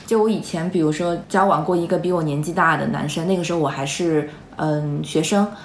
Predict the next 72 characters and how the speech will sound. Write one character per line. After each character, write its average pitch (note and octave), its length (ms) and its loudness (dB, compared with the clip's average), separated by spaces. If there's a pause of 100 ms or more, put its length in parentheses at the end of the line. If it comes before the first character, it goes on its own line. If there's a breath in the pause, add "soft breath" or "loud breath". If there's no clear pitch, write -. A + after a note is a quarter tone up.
(140 loud breath)
然 F3+ 100 -2
后 G3+ 160 2
跟 G#3 140 2
他 A3+ 140 4
在 G#3 180 2
一 G3 60 4
起 D3+ 260 -2
就 F#3+ 160 -2
发 G3 140 -2
现 F#3+ 120 2
他 G3 120 0
对 G3+ 120 0
我 E3+ 140 4
很 D3 180 -8
好， C#3+ 320 -2 (240 loud breath)
比 - 60 -2
如 D3 140 2
说 E3 240 -2
经 F#3+ 200 0
济 F#3+ 140 2
上 D#3+ 180 0
他 E3 120 -4
都 F3 100 -2
会 E3+ 120 0
跟 D#3+ 140 -4
我 C#3+ 80 -2
cover E3 280 -2
掉 D#3 120 0
所 D3+ 200 -2
有 C3+ 60 0
的 C3 60 -2
东 C#3 240 -2
西， C#3+ 220 -4
然 D3 140 -2
后 D3 120 0
他 - 160 -2
好 C#3+ 140 -2
像 C#3+ 180 0
很， C#3+ 300 -2
非 D3+ 100 -2
常， C#3+ 120 2
非 D3+ 80 -2
常 D3+ 240 2 (320)
细 - 200 0
心 D#3 240 0
等 C#3 160 -2
等 C#3+ 140 -4
等 B2+ 160 -4
等。 B2 140 -4 (360 loud breath)
然 D#3+ 140 0
后 G3 320 2 (240 loud breath)
一 G#3+ 100 2
直 G3 120 4
到 F#3+ 120 6
有 D#3 160 2
一 D3+ 80 0
天 F#3 320 0 (280 loud breath)
他 F#3+ 120 -4
会 F#3+ 140 2
要 F#3 160 2
求 F#3+ 180 -2
我， D3+ 200 -4
当 F#3 160 2
时 F3+ 80 -2
在 F3 80 0
留 D#3 160 -2
学， A#2 340 -4
他 F3 80 -6
说 F#3 100 -2
希 F#3 200 -4
望 E3+ 260 2
我 F2 320 -2